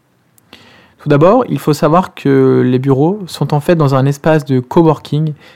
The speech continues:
qui s'appelle Spaces Réaumur, et donc à Réaumur, au plein centre de Paris, dans le second arrondissement. Et c'est vraiment idéal parce que c'est pas loin de Sentier,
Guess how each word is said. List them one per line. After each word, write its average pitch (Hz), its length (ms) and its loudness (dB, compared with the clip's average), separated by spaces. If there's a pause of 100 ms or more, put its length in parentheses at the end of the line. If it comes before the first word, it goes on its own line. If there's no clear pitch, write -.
(100)
qui - 100 -8
s'appelle 131 560 0
Spaces 156 460 0
Réaumur, 139 580 0 (300)
et 131 60 -6
donc 139 240 -2 (100)
à 131 100 0
Réaumur, 127 580 0 (280)
au 131 60 -6
plein 175 240 0
centre 156 380 -2
de 127 100 0
Paris, 135 320 0
dans 143 100 0
le 120 140 -2
second 170 360 0
arrondissement. 127 680 -4 (680)
Et - 20 -14
c'est - 160 -2
vraiment 151 600 2
idéal 156 340 2
parce 147 220 -4
que 151 120 -4
c'est 123 360 -4
pas 151 120 -4
loin 170 200 2
de 139 100 0
Sentier, 156 640 -2